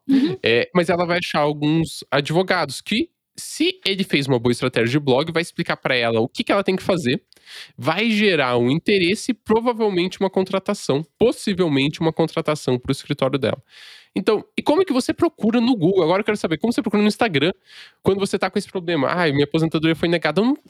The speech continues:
Speaker 2: você não procura esse tipo de coisa no Instagram.
Speaker 1: Ó, acabei de procurar aqui, gente. "O que fazer se meu benefício foi negado no I N S S?"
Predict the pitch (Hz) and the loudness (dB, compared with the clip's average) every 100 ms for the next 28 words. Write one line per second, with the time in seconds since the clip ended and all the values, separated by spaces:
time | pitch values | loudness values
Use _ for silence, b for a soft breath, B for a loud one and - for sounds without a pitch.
0 | _ 208 330 339 349 - 285 320 220 156 | _ -2 2 2 2 2 0 0 -4 -8
1 | 151 - 135 131 - 123 110 98 190 170 | -8 -2 -2 -2 -2 -2 -2 0 0 0
2 | 185 214 - 339 - 220 - 170 120 113 | 0 -2 0 0 2 0 0 0 0 0
3 | - 170 233 - 226 196 214 - 202 202 | -2 -2 0 2 2 2 0 0 0 0
4 | 190 202 190 196 185 170 170 175 175 170 | 0 -2 -4 -4 -2 0 2 4 4 2
5 | - - - - | 0 -6 -8 -14